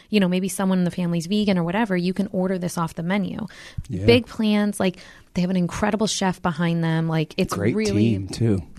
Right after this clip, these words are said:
Speaker 1: the, the team, like, I fully stand by. So it was, it's been exciting to, to see that, like, take off, and, and there's a press release that's about to go out, um, that
Speaker 2: Let's just keep it
Speaker 1: announces
Speaker 2: real. It's, it's on the ground floor right now. It's
Speaker 1: Yeah.
Speaker 2: super exciting, but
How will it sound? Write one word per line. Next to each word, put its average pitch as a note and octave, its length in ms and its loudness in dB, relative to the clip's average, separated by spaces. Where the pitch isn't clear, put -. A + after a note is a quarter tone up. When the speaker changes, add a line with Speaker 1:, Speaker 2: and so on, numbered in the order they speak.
Speaker 1:
the, A3 240 -2
the G3+ 120 2
team, A#3 520 0
like, G3 220 -2
I F3+ 140 0
fully A3 440 0
stand F3+ 360 -2
by. E3+ 280 4
So G#3+ 220 2
it G3+ 40 0
was, G#3+ 160 0
it's - 220 -2
been A#3 160 2
exciting F3+ 540 0
to, E3 220 -2
to - 140 -2
see F3 240 -2
that, E3 220 -2
like, E3+ 160 -2
take - 240 -4
off, E3 260 2
and, D#3+ 220 -2
and E3 400 -2
there's E3 180 4
a D#3+ 40 0
press - 320 0
release D#3+ 260 2
that's D#3 180 -2
about E3 260 -2
to D#3+ 80 0
go D#3 200 0
out, D#3 320 0
um, E3+ 300 2
that - 80 -8
Speaker 2:
Let's F3 180 2
just E3+ 160 0
keep C3 140 6
it G2+ 40 2
Speaker 1:
announces G2 160 2
Speaker 2:
real. F2+ 180 2
It's, F2 160 -10
it's F#2+ 140 -2
on A#2+ 100 2
the A#2+ 80 2
ground F#2+ 360 0
floor F#2+ 260 0
right F2+ 220 -4
now. E2+ 440 -8
It's A#3+ 100 -2
Speaker 1:
Yeah. B3+ 140 4
Speaker 2:
super A2 520 0
exciting, F2 520 -6
but G#2 220 -4